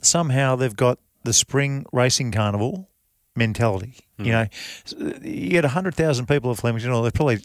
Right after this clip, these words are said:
Speaker 1: little bit less than that these days. They've, they've stopped the number. So you get eighty or ninety thousand people. Eighty thousand of them don't go to the races,
Speaker 2: <laughs>
Speaker 1: except for that one week.
Speaker 2: Yep.
Speaker 1: And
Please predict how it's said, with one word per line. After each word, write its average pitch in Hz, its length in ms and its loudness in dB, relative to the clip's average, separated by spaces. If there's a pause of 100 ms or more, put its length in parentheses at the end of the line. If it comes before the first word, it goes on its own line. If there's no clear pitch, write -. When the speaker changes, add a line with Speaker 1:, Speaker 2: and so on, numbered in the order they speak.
Speaker 1:
little 117 160 0
bit 110 100 -2
less 127 220 -2
than 107 40 -6
that 101 140 -2
these 107 200 -4
days. 113 260 -4
They've, 117 140 -4
they've 120 200 -4
stopped - 220 -2
the 110 60 -4
number. 104 200 0
So 143 140 0
you 147 100 2
get 156 100 0
eighty 170 240 2
or 170 60 -2
ninety 156 200 0
thousand 123 360 0
people. 113 360 -2 (1800)
Eighty 196 180 4
thousand 143 400 2
of 107 140 0
them 156 180 -8 (760)
don't 160 180 2
go 190 140 2
to 208 60 2
the 170 80 2
races, 113 480 -4 (480)
Speaker 2:
<laughs> - 360 -18
Speaker 1:
except 160 340 2
for 147 100 2
that 151 200 2
one 160 340 0
week. 165 380 -2
Speaker 2:
Yep. 92 160 -4 (480)
Speaker 1:
And 139 220 2